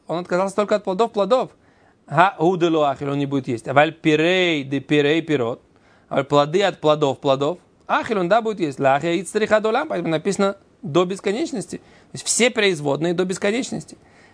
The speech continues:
Вы катавля адулам, если было написано просто до бесконечности, вы катавля пирей пирот, не написано «были плоды плодов».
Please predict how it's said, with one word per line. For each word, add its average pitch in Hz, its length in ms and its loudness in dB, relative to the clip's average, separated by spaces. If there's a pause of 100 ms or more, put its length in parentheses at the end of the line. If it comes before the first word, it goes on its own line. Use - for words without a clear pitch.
(120)
Вы 214 220 0
катавля 151 600 2
адулам, 151 520 0
если 208 120 -8
было 202 200 -2
написано 151 340 -4
просто 147 340 2
до 135 240 0
бесконечности, 156 600 -4
вы 147 180 0
катавля 151 340 0
пирей 151 280 0
пирот, 202 440 0
не 214 60 -8
написано 208 320 -6
«были 151 180 0
плоды 151 300 -2
плодов». 160 480 0